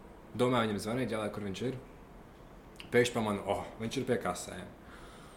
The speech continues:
Es esmu jau kādus, nu, divdesmit metrus no viņa. Un skatos,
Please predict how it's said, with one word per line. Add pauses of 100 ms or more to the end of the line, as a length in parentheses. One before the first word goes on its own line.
(420)
Es
esmu
jau
kādus,
nu, (340)
divdesmit
metrus
no
viņa. (880)
Un
skatos,